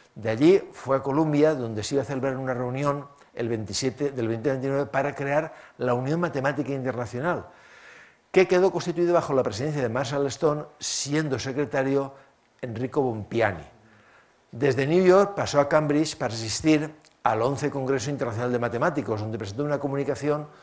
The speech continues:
sobre la ecuación supersónica, entonces un problema abierto. Y de allí volvió a España para dictar otras conferencias en el inta. Miren, esta carta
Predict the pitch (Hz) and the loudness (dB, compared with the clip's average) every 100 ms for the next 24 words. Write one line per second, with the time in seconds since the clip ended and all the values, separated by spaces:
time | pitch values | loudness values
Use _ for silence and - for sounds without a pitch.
0 | - - - 165 156 156 160 - 127 123 | -20 -12 4 6 6 4 2 -2 0 0
1 | 123 107 135 120 131 131 - 143 131 143 | -2 -6 -8 -8 -6 -6 -4 -6 -4 -4
2 | 139 - 127 110 135 120 117 117 117 104 | -6 -8 -10 -6 -6 -6 -6 -4 -4 -2
3 | 101 92 - 80 _ _ - - - - | -4 -6 -10 -20 _ _ -20 -20 -20 -20
4 | - _ 185 190 190 214 226 - 131 131 | -20 _ 6 6 6 6 2 -2 0 2
5 | 123 135 147 - - 180 160 165 - 131 | 4 2 0 -2 0 2 2 -2 0 0
6 | 117 107 107 143 156 - - 139 139 139 | 2 0 4 4 4 -8 2 4 4 0
7 | - 156 135 139 135 131 135 117 110 92 | 2 0 2 0 0 -2 -2 0 0 -4
8 | 82 82 - _ - - - - - _ | -10 -12 -14 _ -20 -20 -20 -20 -20 _
9 | 190 151 127 - - _ _ _ _ - | 4 4 0 -10 -20 _ _ _ _ -2
10 | 202 - 220 214 196 185 180 - 170 165 | -2 4 4 4 4 4 2 2 6 6
11 | 147 - | 4 -6